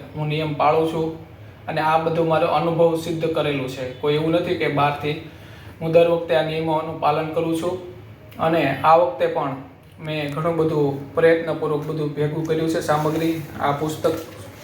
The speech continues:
છે મારી પાસે, એમાં બધું લખીને બધું ટાઈમ બાય હું તમને બધું જણાવી દઉં છું. તો સાત સપ્ટેમ્બર પૂર્ણિમાના દિવસે ગ્રહણ ક્યારે ચાલુ થાય છે તેનો સમય તમે નોંધી લેજો, ડિસ્પ્લે ઉપર તમને દેખાશે.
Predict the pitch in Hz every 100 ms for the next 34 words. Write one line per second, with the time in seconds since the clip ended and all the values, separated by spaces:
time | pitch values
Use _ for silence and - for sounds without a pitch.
0 | - - 160 160 151 156 160 165 156 151
1 | 147 147 147 147 165 160 147 147 147 143
2 | 147 147 147 147 147 143 147 165 - 147
3 | 156 - - 143 135 127 127 127 127 123
4 | - - - - - - - - - -
5 | 170 175 170 170 170 - 165 160 175 170
6 | 165 160 175 185 185 165 156 147 151 -
7 | 165 - - - - 156 165 175 160 170
8 | 175 160 151 147 147 147 143 - - 156
9 | 160 156 175 180 151 147 - - 156 156
10 | 160 - 208 160 170 175 156 143 165 160
11 | 156 156 160 147 143 - 147 143 143 147
12 | 147 151 151